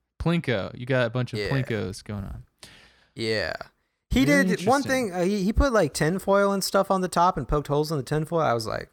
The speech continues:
Speaker 2: "No, that's not right. I don't need to do that. That's a mess. That's a mess. I don't need to
Speaker 1: Did you
Speaker 2: have
Speaker 1: just leave
Speaker 2: any
Speaker 1: the o-, the top open?
Speaker 2: waste." No, I didn't leave the top open. That would, that would be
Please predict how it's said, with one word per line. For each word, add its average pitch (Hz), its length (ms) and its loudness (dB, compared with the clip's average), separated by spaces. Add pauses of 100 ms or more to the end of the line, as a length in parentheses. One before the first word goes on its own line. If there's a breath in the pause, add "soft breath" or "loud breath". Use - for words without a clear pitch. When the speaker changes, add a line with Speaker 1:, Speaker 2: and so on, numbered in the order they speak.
(340)
Speaker 2:
"No, - 80 -12 (240)
that's - 220 -6
not - 200 -8
right. - 220 -14
I 117 100 -6
don't 110 120 -4
need 104 100 -10
to - 80 -16
do 110 120 -12
that. 107 200 -8
That's 120 160 -6
a 123 60 -2
mess. 107 440 -4 (480)
That's 151 120 -6
a 156 60 -2
mess. 135 260 -2
I 151 60 4
don't 160 120 2
need 143 100 4
to 131 60 4
Speaker 1:
Did 131 60 0
you 139 60 2
Speaker 2:
have 127 100 2
Speaker 1:
just 143 160 2
leave 147 160 6
Speaker 2:
any 139 80 4
Speaker 1:
the 113 60 4
o-, 127 160 2
the 131 120 -8
top 127 220 2
open? 117 220 2
Speaker 2:
waste." 175 280 -4 (300)
No, 170 160 4
I 180 120 6
didn't 190 160 2
leave 151 120 2
the 120 80 -6
top 123 260 -2
open. 110 280 -2
That 117 140 2
would, 110 220 -2
that 160 140 4
would 160 140 4
be 151 140 6